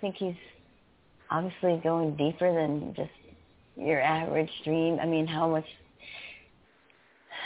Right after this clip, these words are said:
like, <laughs> okay, I'm trying to get this in,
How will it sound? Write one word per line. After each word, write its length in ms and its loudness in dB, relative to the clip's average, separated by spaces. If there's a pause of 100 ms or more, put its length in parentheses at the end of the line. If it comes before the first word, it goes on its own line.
(360)
like, 320 4
<laughs> 300 0
okay, 380 -2
I'm 80 -14
trying 140 -12
to 60 -12
get 180 -10
this 160 -16
in, 120 -14